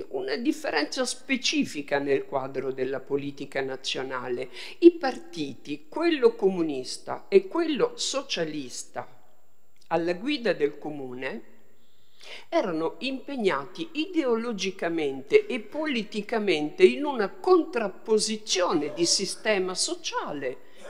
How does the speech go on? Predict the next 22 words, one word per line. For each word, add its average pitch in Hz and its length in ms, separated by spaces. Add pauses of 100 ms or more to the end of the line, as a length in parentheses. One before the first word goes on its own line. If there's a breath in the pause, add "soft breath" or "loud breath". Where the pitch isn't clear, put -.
(120)
e 233 160
di 240 220
campo 151 640
internazionale. 190 1400 (300 loud breath)
Non 240 200
era 277 200
per 233 160
nulla 277 360
scontato 208 840
che 165 160
si 165 200
riuscissero 175 600
a 156 60
trovare 175 460
la 156 140
via 214 300
per 170 200
tenere 185 380
assieme 190 680 (260 loud breath)
una 190 240
tale 208 440
collaborazione 185 1300